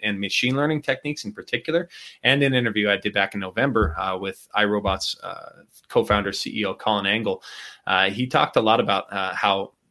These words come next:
A I has drastically improved, uh, and, and their, uh, genius home intelligence platform, where they talk, uh, they just want, people want things to work. And we're finally to the point where that can actually happen,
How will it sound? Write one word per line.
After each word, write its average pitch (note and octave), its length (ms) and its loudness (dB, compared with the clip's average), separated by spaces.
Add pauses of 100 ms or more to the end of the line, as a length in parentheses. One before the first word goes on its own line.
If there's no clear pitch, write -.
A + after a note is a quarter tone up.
(300)
A B2 160 4
I G#2 440 4
has G2+ 320 -4
drastically G#2+ 600 -2
improved, G2 540 -10 (100)
uh, G2 360 -4
and, G2+ 280 -10 (160)
and G#2+ 260 -8 (140)
their, G2 320 2
uh, F#2 220 -2
genius G#2+ 440 -2
home G2+ 180 -2
intelligence F#2+ 560 -6
platform, F#2+ 600 -6 (400)
where G#2+ 160 0
they G2 80 -2
talk, G#2 360 0
uh, G2+ 260 -4
they A2+ 120 -2
just B2 240 -2
want, A2 240 0
people E3+ 260 2
want C3 240 6
things A#2 240 -4
to A2+ 80 -6
work. G2+ 540 -8
And B2 80 -2
we're A#2 80 -2
finally D#3 320 2
to D#3+ 120 -2
the A2 60 0
point A#2+ 360 -6
where G2+ 300 0
that A#2 180 0
can B2 120 0
actually - 280 -4
happen, G2 480 -4